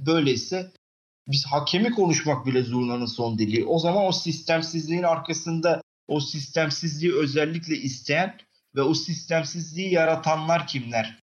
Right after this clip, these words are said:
Ki M H K değişiyor, yine bir şeyler değişmiyor. O zaman bunu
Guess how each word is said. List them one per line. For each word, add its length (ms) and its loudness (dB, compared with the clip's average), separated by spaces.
Ki 440 0
M 160 4
H 220 4
K 200 0
değişiyor, 440 2
yine 300 0
bir 40 -2
şeyler 480 0
değişmiyor. 600 0
O 100 4
zaman 400 4
bunu 340 4